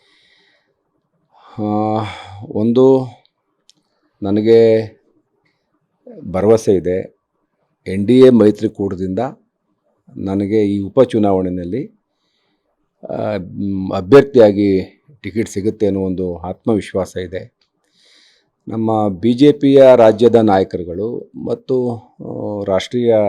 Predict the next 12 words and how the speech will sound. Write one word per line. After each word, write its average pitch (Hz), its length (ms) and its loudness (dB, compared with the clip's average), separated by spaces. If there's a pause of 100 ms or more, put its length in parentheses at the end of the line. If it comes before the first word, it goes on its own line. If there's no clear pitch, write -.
(160)
ನಾಯಕರು 92 420 -8
ಏನು 113 220 0
ನಮ್ಮ 107 240 0
ರಾಜ್ಯದವ್ರು 107 440 2
ಇದ್ದಾರೆ, 92 600 -6 (720)
ಅವರೆಲ್ಲರನ್ನೂ 110 500 2
ಭೇಟಿ 92 300 -2
ಮಾಡಿದ್ದೀನಿ. 87 840 -6 (120)
ಅವರೆಲ್ಲರೂ 104 440 -4
ಒಟ್ಟು 107 400 -4
ಕೂತು, 117 800 -6 (1080)
ಆ, 101 100 -8